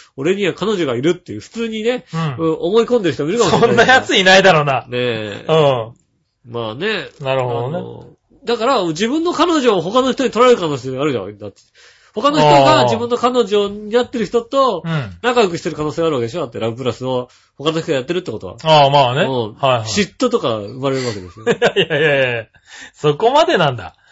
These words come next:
Speaker 1: ねえ。
Speaker 2: それ、それやっちゃダメだ、確かにな。
Speaker 1: うん。
Speaker 2: うん。でもまあ、やってるとこは見てみたいね。
Speaker 1: まだやりません。
Speaker 2: はい。
Speaker 1: ねえ。
Speaker 2: ねえ、
Speaker 1: こっそり
Speaker 2: ポケモンからラブプラスまでって随分レベル上がった一気になって。
Speaker 1: こっそり杉村さんのディーエスにラブプラスをこう差しとくぐらい。
Speaker 2: <laughs> 差しとくぐらいのね。
Speaker 1: うん。
Speaker 2: ディ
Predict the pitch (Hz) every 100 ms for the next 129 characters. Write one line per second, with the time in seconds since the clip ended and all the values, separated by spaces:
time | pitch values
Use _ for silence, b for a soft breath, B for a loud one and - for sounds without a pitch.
0 | 120 127 131 220 277 285 - 262 330 240
1 | 233 247 175 151 123 113 113 - 104 117
2 | 98 _ 98 98 90 - 139 135 123 113
3 | 104 101 95 92 104 131 135 123 113 110
4 | 110 107 120 113 110 107 104 101 92 87
5 | 104 180 185 _ _ - 135 110 107 92
6 | 98 - 123 113 104 92 104 113 104 101
7 | 131 - 120 120 107 131 170 240 240 233
8 | 226 214 202 202 220 220 170 143 120 127
9 | 117 143 269 302 160 135 131 127 123 139
10 | 123 - 98 92 - 92 208 - 277 -
11 | 208 214 202 214 220 247 226 170 185 180
12 | 190 170 143 147 135 117 101 98 92 117
13 | - 104 92 92 87 - - 175 - 160
14 | 151 147 120 104 117 - 104 95 92 120